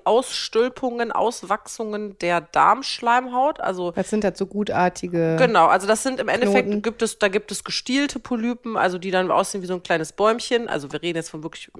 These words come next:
Speaker 1: ne,
Speaker 2: Wie so
Speaker 1: mit
Speaker 2: Fibrome, oder was?
Speaker 1: Nee, das, die haben einen Stiel und da oben ist wie so ein, also wie ein Baum, also mit Stamm und,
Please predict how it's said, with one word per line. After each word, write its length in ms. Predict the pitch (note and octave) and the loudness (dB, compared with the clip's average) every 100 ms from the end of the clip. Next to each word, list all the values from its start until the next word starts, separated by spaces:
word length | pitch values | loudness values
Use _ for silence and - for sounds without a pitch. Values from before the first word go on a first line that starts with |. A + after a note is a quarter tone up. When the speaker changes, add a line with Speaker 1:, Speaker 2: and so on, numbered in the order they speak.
| - - | -20 -8
Speaker 1:
ne, 240 | E3+ E3 | -4 -4
Speaker 2:
Wie 180 | - A3 | -4 -4
so 120 | A3+ | -2
Speaker 1:
mit 60 | A3 | 0
Speaker 2:
Fibrome, 600 | - F#3 A3+ C4+ A#3+ C#4+ - _ _ | 0 4 6 8 6 0 -6 _ _
oder 220 | F#3+ F#3 | -4 -2
was? 160 | G#3 A#3+ | -2 -2
Speaker 1:
Nee, 320 | C#4+ D4+ D#4 | 2 4 4
das, 260 | C4 C4 - | 4 2 -2
die 120 | A#3 | 2
haben 120 | B3+ | 4
einen 80 | B3+ | 4
Stiel 360 | - - D4+ D#4+ | -2 0 2 2
und 120 | C#4 | 2
da 60 | G#3+ | 4
oben 220 | A#3+ C4+ | 4 0
ist 160 | C4 | -4
wie 40 | A#3+ | -4
so 100 | A#3+ | -4
ein, 180 | A#3 - _ _ - | -4 -10 _ _ -4
also 320 | G#3 G3 G3 | -2 -2 -4
wie 80 | B3 | -4
ein 100 | A3 | 4
Baum, 320 | F3+ D#3 D3 | 6 6 6
also 160 | E3+ | -2
mit 120 | F#3 F3+ | -4 -4
Stamm 300 | - G3 F#3+ | 2 4 4
und, 320 | F#3 - | -2 -6